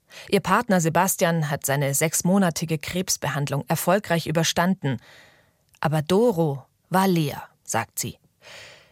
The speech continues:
Wie ihre Geschichte geht, das haben mir die beiden erzählt.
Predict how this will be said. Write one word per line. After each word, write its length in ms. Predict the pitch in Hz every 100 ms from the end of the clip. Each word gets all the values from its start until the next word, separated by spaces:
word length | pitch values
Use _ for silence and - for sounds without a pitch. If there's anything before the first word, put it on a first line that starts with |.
| _
Wie 200 | 240 285
ihre 260 | 254 233
Geschichte 440 | 226 220 196 - 170
geht, 500 | 127 - - - - _
das 180 | 175 180
haben 120 | 175
mir 100 | 185
die 120 | 165
beiden 280 | 143 151 156
erzählt. 600 | - - 143 - -